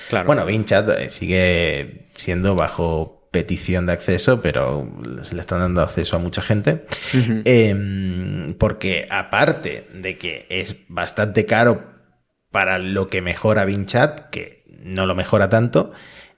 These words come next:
Speaker 2: em, eso está limitado a veinticinco peticiones cada tres horas.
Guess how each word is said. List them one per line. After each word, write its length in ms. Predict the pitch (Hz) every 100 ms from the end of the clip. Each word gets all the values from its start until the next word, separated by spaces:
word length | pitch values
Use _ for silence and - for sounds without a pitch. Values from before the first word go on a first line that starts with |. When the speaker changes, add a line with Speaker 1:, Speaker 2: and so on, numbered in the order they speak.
| -
Speaker 2:
em, 760 | 127 113 104 95 87 82 73 60
eso 240 | 104 -
está 200 | 127 -
limitado 440 | 95 143 120 98 123
a 20 |
veinticinco 460 | 110 98 101 104
peticiones 520 | 101 107 95 - 98 104
cada 300 | 98 95 82
tres 260 | 87 -
horas. 360 | 107 113 76